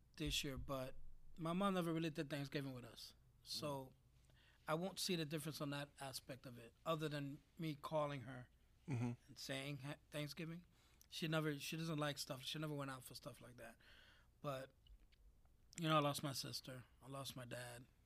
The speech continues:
Speaker 1: They, they were a part of that. So it does look different when you start to have these family gatherings and then little, you know, every year, you know, you don't know who's gonna be part of that gathering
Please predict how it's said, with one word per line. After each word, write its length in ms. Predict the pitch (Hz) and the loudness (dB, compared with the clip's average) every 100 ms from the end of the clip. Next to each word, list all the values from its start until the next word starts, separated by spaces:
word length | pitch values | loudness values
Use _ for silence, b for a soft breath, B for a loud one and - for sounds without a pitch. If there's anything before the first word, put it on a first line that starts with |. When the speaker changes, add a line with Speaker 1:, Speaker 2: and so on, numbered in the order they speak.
| - 120 - - - - - - - - - - - 151 | -20 -20 -20 -20 -20 -20 -20 -20 -20 -20 -20 -20 -6 2
Speaker 1:
They, 220 | 156 156 | 2 4
they 180 | 147 180 | 4 6
were 180 | 165 147 | 8 6
a 60 | |
part 220 | 127 151 127 | 4 0 -2
of 60 | |
that. 200 | 123 120 - b b b b b b b b b - | -6 -12 -16 b b b b b b b b b 0
So 220 | - 165 | 6 6
it 80 | 151 | 8
does 220 | 196 160 | 6 6
look 180 | 160 - | 2 2
different 360 | 156 - 131 - | 0 0 -6 -6
when 140 | 147 139 | -6 -4
you 100 | 139 | -4
start 300 | - 139 127 | -4 -4 -4
to 60 | |
have 200 | 131 143 | -4 -4
these 160 | 135 131 | -2 -2
family 360 | - 143 135 123 | 0 2 0 0
gatherings 580 | 139 135 131 127 120 | 2 2 0 -4 -6
and 100 | 135 131 | -4 -4
then 160 | 127 | -4
little, 280 | 139 139 135 | -4 -4 -6
you 100 | 143 | -6
know, 160 | 135 131 147 | -6 -6 -4
every 180 | 139 139 | -4 -4
year, 400 | 143 151 143 127 - b b b | -2 0 0 -4 -12 b b b
you 140 | 139 131 | -10 -8
know, 180 | 123 123 120 | -8 -8 -6
you 80 | 139 | -4
don't 220 | 135 135 139 | -4 -2 -2
know 220 | 139 127 120 | 0 0 0
who's 240 | 156 143 | 2 2
gonna 220 | - 147 | 2 0
be 220 | 135 139 127 | 0 -4 -4
part 200 | - 143 135 | -2 0 0
of 80 | |
that 200 | 135 131 127 | -4 -4 0
gathering 560 | 139 135 135 123 120 | 0 0 -4 -8 -10